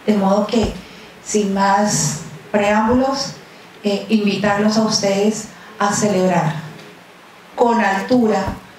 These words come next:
con el decoro que los caracteriza a todos los que habitamos esta hermosa tierra,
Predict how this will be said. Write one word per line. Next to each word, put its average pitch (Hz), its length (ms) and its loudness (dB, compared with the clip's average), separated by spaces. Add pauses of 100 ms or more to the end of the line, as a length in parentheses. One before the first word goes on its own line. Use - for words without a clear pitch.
(160)
con 226 200 2
el 208 160 0
decoro 196 600 0
que 214 140 0
los 202 180 0
caracteriza 208 760 2 (760)
a 202 160 0
todos 247 420 4
los 220 180 2
que 208 80 0
habitamos 196 560 2
esta 214 240 0
hermosa 208 400 0
tierra, 185 560 -2